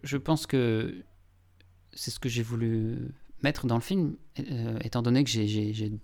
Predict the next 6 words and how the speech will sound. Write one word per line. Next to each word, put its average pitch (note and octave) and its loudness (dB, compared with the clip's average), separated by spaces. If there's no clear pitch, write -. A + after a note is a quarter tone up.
deux, C3 8
j'ai A2+ 2
deux B2 4
personnes C#3+ 2
qui - -4
sont A2+ -2